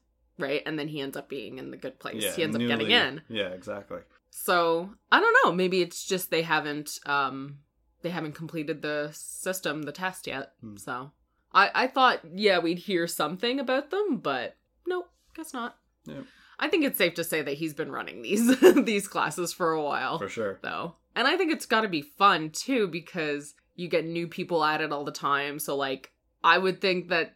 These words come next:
Speaker 1: Saint Thomas Aquinas would show up to, you know, some of Chidi's lectures and
Speaker 2: Mm-hmm.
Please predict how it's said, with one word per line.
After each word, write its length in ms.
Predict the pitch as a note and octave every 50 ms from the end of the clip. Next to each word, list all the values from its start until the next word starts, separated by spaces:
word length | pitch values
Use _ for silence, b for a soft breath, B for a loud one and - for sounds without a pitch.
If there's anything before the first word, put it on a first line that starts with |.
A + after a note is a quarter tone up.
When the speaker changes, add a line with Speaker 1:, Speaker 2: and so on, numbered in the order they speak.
| _ _ -
Speaker 1:
Saint 260 | - G3 F3 F3 F#3
Thomas 320 | G3+ G3+ F#3 F#3 F3+ F3
Aquinas 460 | G3 F#3 C#4+ E4 F4+ D4+ B3+ A3 G#3+
would 160 | G#3+ G#3 F#3+ F3+
show 240 | - - G#3+ F3+
up 240 | F3 F3 D#3+ - -
to, 680 | - - A3 F#3 E3+ E3 E3 D#3+ D#3+ D#3+ D#3+ D#3+ E3+ F#3+
you 140 | F#3 F3+ F3+
know, 340 | D#3+ D#3 D3+ D#3+ F3+ G3+ G3 -
some 220 | - - E3 D#3+
of 120 | D#3+ D#3+
Chidi's 540 | - - - F3+ D#3 D#3+ D#3 D3+ D#3 D3+ -
lectures 680 | E3 D3+ D3+ D3+ - - F3+ E3+ F3 F#3 F#3 F#3 E3+ D#3
and 240 | E3+ D#3 D3+ - A2
Speaker 2:
Mm-hmm. 320 | G#2+ G2 - - - -